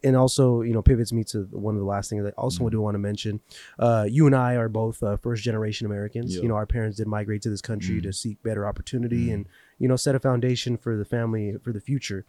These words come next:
Speaker 2: Mm.
Speaker 1: uh, and next generation. Um, <clears throat> so my question is, like,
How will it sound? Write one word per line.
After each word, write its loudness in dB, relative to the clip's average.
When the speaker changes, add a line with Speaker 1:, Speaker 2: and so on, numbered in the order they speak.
Speaker 2:
Mm. -8
Speaker 1:
uh, 0
and -2
next -6
generation. -4
Um, 2
<clears throat> 6
so 4
my 8
question 6
is, 6
like, 0